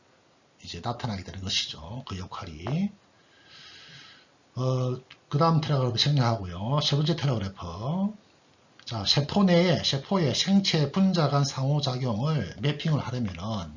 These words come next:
세포에 존재하는 특성 분자에 대한 이해가 우리가 있어야 될 거예요. 이러한 이유로 시스템 생물학의 초기 목표 중에 하나가 뭐냐 하면은 유기체의 전체 지놈 시퀀싱을 파악하는 거예요.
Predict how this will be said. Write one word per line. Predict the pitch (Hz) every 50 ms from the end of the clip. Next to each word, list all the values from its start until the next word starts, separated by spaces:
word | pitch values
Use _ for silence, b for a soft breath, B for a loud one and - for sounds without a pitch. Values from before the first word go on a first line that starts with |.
| 76
세포에 | - - 147 139 - 180 175 165
존재하는 | 135 139 120 117 127 127 113 107 -
특성 | - 165 156 - - 175 165 165 151
분자에 | 170 180 175 160 156 131 104
대한 | 101 101 98 98 95 82 B B B B B B B B B
이해가 | - 101 110 113 123 131 139 123
우리가 | 110 104 98 95 85 -
있어야 | 139 135 - - 95 90
될 | - 92 -
거예요. | - - 82 82 76 69 90 127 160 190 202 - - _ b b b b b b b b -
이러한 | 185 196 202 196 165
이유로 | 131 123 135 151 165 143 104 95 107 135 151 160 156
시스템 | 156 - - 156 - - 175 170
생물학의 | 160 - 175 175 170 160 147 135 127 123 123 143 156 160 170 170 160 160
초기 | - - 147 143 160 175 170
목표 | 143 135 147 151 - - 165 156
중에 | 165 160 147
하나가 | 107 92 104 127 151 151 143 101
뭐냐 | 87 98 113 139 135 110
하면은 | 104 95 90 90 113 147 147 110 87 85 - B B B B B B B B B B B B B B B B B B B _ _ _ _ -
유기체의 | 113 113 113 160 196 - - - 139 120 101 98 95 92
전체 | - 170 180 190 196 196 190 - - - 147 143 139 131 135
지놈 | - - 123 135 143 151 151
시퀀싱을 | 139 - - - - - - 156 135 - 131 113 95 -
파악하는 | - - 117 117 104 95 95 87 80
거예요. | 76 69 71 73 78